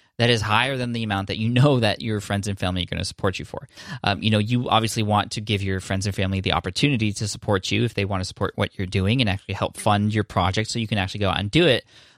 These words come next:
But if you just set a hundred percent of whatever it is that they're gonna, uh, that they're gonna help you out with, well, then y-, yeah, you're absolutely right. How do you know if it's actually gonna work with your target market? And that's where I would start. There's a lot of research that goes into an idea,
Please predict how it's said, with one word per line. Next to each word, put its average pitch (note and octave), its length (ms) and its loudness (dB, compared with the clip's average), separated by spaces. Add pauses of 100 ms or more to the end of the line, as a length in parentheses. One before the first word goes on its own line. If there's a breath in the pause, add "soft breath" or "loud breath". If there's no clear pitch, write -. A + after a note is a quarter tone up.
But A#2+ 300 4
if A#2 160 -6
you A#2+ 80 -2
just A#2+ 240 -4
set A#2 160 4
a G#2 40 4
hundred G#2 200 0
percent G#2 400 -2
of G2+ 160 -2
whatever G2+ 340 0
it F#2 60 -6
is F#2 160 -2
that F#2 240 -4
they're G2 100 -2
gonna, F2+ 300 -2 (380 soft breath)
uh, D#2+ 400 2 (440)
that A2+ 240 0
they're G#2 100 2
gonna F#2 200 -2
help A2+ 260 -4
you G2+ 80 4
out D#3 160 2
with, G2 220 -6
well, A2 100 -6
then A2+ 460 -2
y-, A2 100 0
yeah, A#2 560 0
you're G#2 200 2
absolutely A2+ 380 0
right. A2 160 2
How A2 140 0
do A#2 80 0
you A2 80 -2
know A2 120 0
if G#2 100 -4
it's - 120 -12
actually F#2+ 300 -2
gonna G2+ 120 -2
work G2 220 -2
with F#2+ 280 -2
your - 80 -6
target - 320 -6
market? - 280 -2
And F#2 80 -6
that's G#2+ 160 -2
where A2+ 120 2
I G2+ 60 2
would F#2 120 -2
start. - 320 0 (300 loud breath)
There's A#2 160 0
a C3 40 6
lot D#3 200 4
of D#3 200 -6
research B2 460 0
that A2 160 -6
goes G#2 500 0 (120)
into B2 360 0
an G2 100 -2
idea, F2+ 460 0